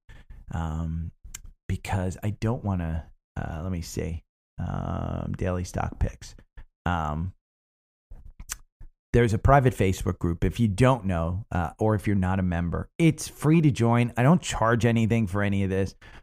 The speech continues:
but you can just go to the, uh, the link tree that's down below in the, the tab, and you can, um, uh, find the Facebook logo right below the header. And you can look at that,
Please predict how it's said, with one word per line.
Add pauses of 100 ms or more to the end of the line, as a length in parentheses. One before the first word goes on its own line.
(140)
but
you
can
just
go
to
the,
uh,
the
link
tree
that's
down
below (320)
in
the,
the
tab, (420)
and
you
can,
um, (320)
uh,
find
the
Facebook
logo
right
below
the
header. (460)
And
you
can
look
at
that,